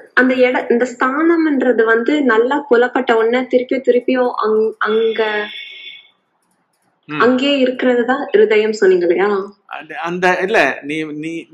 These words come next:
Speaker 2: நீ, நீயா அங்க கான்ஷியஸா இருக்க முடியாது. நீ வந்து அன்கான்ஷியஸா உங்ககிட்ட இருக்கிற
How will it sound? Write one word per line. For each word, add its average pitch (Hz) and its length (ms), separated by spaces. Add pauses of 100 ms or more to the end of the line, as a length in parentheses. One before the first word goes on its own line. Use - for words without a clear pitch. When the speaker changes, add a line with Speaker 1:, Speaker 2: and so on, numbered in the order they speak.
(140)
Speaker 2:
நீ, 202 540
நீயா 226 480
அங்க 202 160
கான்ஷியஸா 180 560
இருக்க 165 240
முடியாது. 110 540 (460)
நீ 175 240
வந்து 190 360
அன்கான்ஷியஸா 202 960
உங்ககிட்ட 170 400
இருக்கிற 165 460